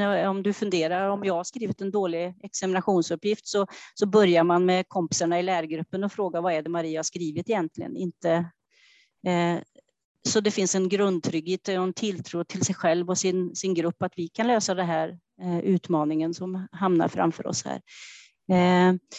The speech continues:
och sedan snurrar vi de här grupperna, eh, eftersom, så de är i den gruppen en termin. Och sen byter man grupp,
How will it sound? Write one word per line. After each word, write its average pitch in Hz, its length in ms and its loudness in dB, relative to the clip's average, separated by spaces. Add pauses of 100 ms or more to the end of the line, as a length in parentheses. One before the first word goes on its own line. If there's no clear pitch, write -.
(960)
och 254 80 4
sedan 202 280 6
snurrar 208 540 6
vi 208 120 6
de 277 160 6
här 226 140 2
grupperna, 180 760 0
eh, 190 400 0
eftersom, 202 500 -4
så 208 100 -6
de 233 140 0
är 190 140 0 (120)
i 220 40 -2
den 196 240 -4
gruppen 175 320 -4
en 175 100 -2
termin. 185 600 -2 (460)
Och 214 80 -8
sen 208 160 -4
byter 185 300 -4
man 247 180 -2
grupp, 196 360 -6